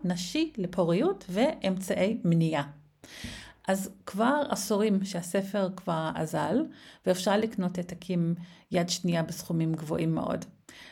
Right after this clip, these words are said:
לצערי, לא קראתי את הספר, אבל כל מה שאני משתפת היום מבוסס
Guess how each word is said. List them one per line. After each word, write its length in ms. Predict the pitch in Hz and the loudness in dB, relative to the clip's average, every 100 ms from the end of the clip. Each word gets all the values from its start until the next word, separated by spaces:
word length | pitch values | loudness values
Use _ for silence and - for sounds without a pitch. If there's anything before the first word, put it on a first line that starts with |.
| - | -2
לצערי, 480 | 190 196 190 220 226 | 0 4 6 8 8
לא 100 | 214 | 6
קראתי 340 | 214 190 175 190 | 6 2 2 0
את 100 | 180 | -4
הספר, 520 | - 147 - 196 320 359 - | -4 -4 0 2 2 -2 -2
אבל 360 | 170 175 170 180 - - | 0 4 2 0 -6 -14
כל 360 | - 226 226 | 0 4 6
מה 160 | 220 196 | 6 2
שאני 440 | 196 185 175 175 | 0 0 2 2
משתפת 480 | 170 165 190 196 226 | 0 -2 -4 -4 0
היום 240 | 208 175 170 | 2 2 2
מבוסס 540 | 165 170 - 254 | 0 -2 2 2